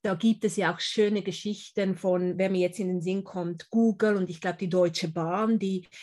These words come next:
die ganz offen darüber auch berichten, dass sie überhaupt nicht auf die Noten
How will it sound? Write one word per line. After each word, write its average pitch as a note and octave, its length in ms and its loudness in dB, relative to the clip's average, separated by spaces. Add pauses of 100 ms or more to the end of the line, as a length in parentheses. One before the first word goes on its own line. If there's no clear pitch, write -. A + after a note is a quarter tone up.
(360)
die G3+ 120 -4
ganz G#3+ 360 2
offen A#3 360 0
darüber G#3 400 0
auch F3+ 100 -8
berichten, A3 800 0
dass F#3+ 220 -2
sie G3+ 140 -4
überhaupt E3+ 600 -2
nicht A#3 260 2
auf A3 120 -2
die A#3 120 0
Noten A3 560 0